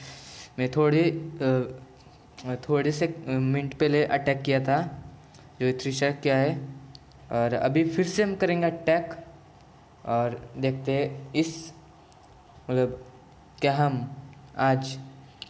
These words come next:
बीस trophies कर पाएंगे और उसमें gold league में हम जा सकते हैं कि नहीं। अगर बीस trophies मिलती है तो हम gold league में जा सकते हैं।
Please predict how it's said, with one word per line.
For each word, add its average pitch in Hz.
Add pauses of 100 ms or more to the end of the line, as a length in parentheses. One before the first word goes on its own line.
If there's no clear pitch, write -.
(240)
बीस 170
trophies 175
कर 165
पाएंगे 160
और 151
उसमें 160 (180)
gold 175
league 190
में 175
हम 156
जा 147
सकते 147
हैं 131
कि 127
नहीं। 104 (680)
अगर 131
बीस 170
trophies 175
मिलती 160
है 151
तो 151
हम 147 (680)
gold 147
league 147
में 147
जा 135
सकते 131
हैं। 104